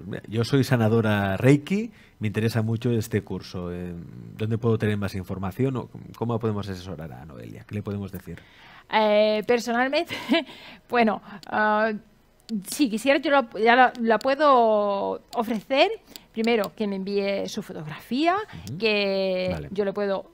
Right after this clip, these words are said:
Speaker 2: contactarla directamente y explicarle, porque,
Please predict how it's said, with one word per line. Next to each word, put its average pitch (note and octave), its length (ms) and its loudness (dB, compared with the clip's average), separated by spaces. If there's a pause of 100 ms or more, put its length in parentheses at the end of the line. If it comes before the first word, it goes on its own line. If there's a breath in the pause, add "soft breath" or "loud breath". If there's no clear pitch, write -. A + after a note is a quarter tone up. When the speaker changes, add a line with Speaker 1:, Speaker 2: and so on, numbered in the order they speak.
Speaker 2:
contactarla G3 540 -2
directamente G3 880 -2
y G#3+ 120 -4
explicarle, A3 760 0 (180 loud breath)
porque, G#3 480 -4